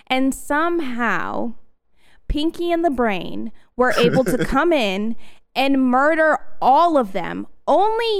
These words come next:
Speaker 1: using a baseball bat and an axe.
Speaker 2: In, in, like, sixty seconds or less,
Speaker 1: In
Speaker 2: by the way,
Speaker 1: sixty
Speaker 2: because
Speaker 1: seconds.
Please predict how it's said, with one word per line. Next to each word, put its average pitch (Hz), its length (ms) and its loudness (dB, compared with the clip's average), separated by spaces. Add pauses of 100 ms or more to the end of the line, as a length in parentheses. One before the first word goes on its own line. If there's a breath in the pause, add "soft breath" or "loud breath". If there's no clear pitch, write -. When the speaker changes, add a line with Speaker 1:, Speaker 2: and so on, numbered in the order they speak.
Speaker 1:
using 247 600 2 (120)
a 208 140 0 (160)
baseball 262 520 -4
bat 349 480 0 (180)
and 233 120 0
an 180 160 -8 (180)
axe. - 580 -8 (400)
Speaker 2:
In, 175 680 0 (160)
in, 127 600 0 (300)
like, 113 300 0
sixty - 600 -2
seconds 92 480 -4
or 82 100 0
less, 82 340 0
Speaker 1:
In - 40 -10
Speaker 2:
by 80 180 -2
the 76 100 -2
way, 78 220 0
Speaker 1:
sixty 90 160 -2
Speaker 2:
because 101 420 -2
Speaker 1:
seconds. - 140 -20